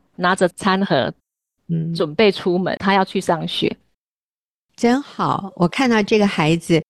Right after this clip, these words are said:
Speaker 2: 他可以说出他的感受，但是他还是会用意志力约束自己的行为，一面往学校走，一面说：“我不想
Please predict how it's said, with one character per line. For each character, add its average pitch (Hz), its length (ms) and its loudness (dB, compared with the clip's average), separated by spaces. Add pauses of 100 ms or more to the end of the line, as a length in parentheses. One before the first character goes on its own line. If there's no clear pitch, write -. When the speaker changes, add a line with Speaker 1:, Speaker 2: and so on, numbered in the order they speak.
(380)
Speaker 2:
他 214 80 2
可 208 140 2
以 160 80 4
说 247 300 2
出 247 260 0
他 226 220 0
的 202 80 2
感 135 240 0
受， 180 260 2
但 196 240 2
是 196 80 -2
他 190 260 2 (380)
还 170 240 0
是 196 320 2
会 196 320 2
用 185 300 2
意 196 160 2
志 185 260 -2
力 170 340 0
约 196 220 4
束 180 320 2
自 190 180 2
己 147 140 0
的 156 160 2
行 151 380 -2
为， 139 340 2 (400)
一 220 140 2
面 240 180 4
往 151 160 2
学 156 180 0
校 180 300 2
走， 147 240 0
一 165 140 2
面 190 200 4
说 180 380 0
：“我 180 180 2
不 220 240 0
想 - 400 -2